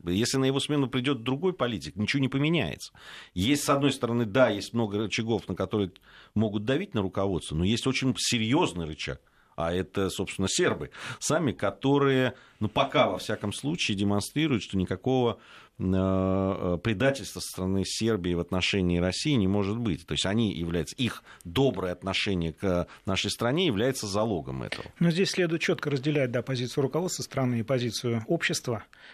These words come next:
Speaker 2: потому что хрис-, хрестоматийно здесь вела себя Болгария, хотя у нас очень противоречивая история, мы освободили их в своё время от турков, за что братушки нам были очень благодарны, но потом они также спокойненько воевали в составе, э,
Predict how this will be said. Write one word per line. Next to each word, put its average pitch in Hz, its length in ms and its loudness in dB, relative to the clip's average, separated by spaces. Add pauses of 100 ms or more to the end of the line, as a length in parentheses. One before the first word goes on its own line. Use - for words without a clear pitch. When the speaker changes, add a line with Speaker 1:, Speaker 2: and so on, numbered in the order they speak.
(140)
Speaker 2:
потому 139 280 0
что 135 300 2
хрис-, 160 340 -2
хрестоматийно 170 580 2
здесь 147 220 0
вела 143 180 2
себя 139 240 0
Болгария, 131 520 0
хотя 135 280 -2
у 127 40 2
нас 123 200 -2
очень 110 180 0
противоречивая 117 600 0
история, 202 400 2
мы 127 340 2
освободили 117 540 -2
их 101 60 -10
в - 20 -14
своё 120 160 0
время 117 220 0
от - 80 -8
турков, 226 360 0 (320)
за 143 120 0
что 135 500 0
братушки 135 580 -4
нам 127 200 -2
были 123 140 0
очень 123 200 0
благодарны, 160 520 2
но 196 140 4
потом 240 320 2
они 202 320 4 (100)
также 165 220 0
спокойненько 170 600 0
воевали 151 440 4
в - 40 -4
составе, 151 500 0 (440)
э, 127 420 4